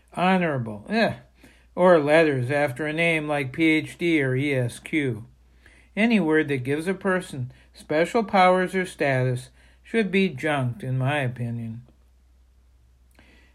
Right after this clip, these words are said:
Many no longer refer to our policing and courts as a criminal justice system. Sometimes it's the criminal legal system, or among the most cynical,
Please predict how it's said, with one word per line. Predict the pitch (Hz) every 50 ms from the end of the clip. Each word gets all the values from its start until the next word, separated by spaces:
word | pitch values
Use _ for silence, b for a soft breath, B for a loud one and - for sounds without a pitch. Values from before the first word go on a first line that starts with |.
| b b -
Many | 233 254 254 220 170 156
no | 151 151 147
longer | 151 151 151 151 156 156 143 151 147
refer | 143 135 127 - 170 165 151
to | 151 143
our | 139 135
policing | 127 131 151 139 143 156 170 175 - - 175 160
and | 160 156 147 131
courts | - 170 165 165 160 147 - - - b b b b b 160
as | 160 156 131
a | 139 127
criminal | 123 - - 214 220 220 208 190 160 143 135
justice | 127 156 156 165 180 175 - - 139 123 123 -
system. | - 185 185 185 - - - 127 104 101 - - _ _ b b b b b b b b b
Sometimes | b - 240 247 226 196 180 160 147 151 151 135 139
it's | 156 139 131
the | - 175
criminal | - - - 151 139 143 156 160 160 170 175
legal | 170 180 202 214 190 160 135 123
system, | 127 - 139 123 127 - - - 104 110 - _ b b b b b b b b b
or | 180 180 185 185
among | 180 180 180 180 185 185 180
the | 175
most | 165 156 160 160 160 143 -
cynical, | - 180 175 170 160 131 127 135 123 113 120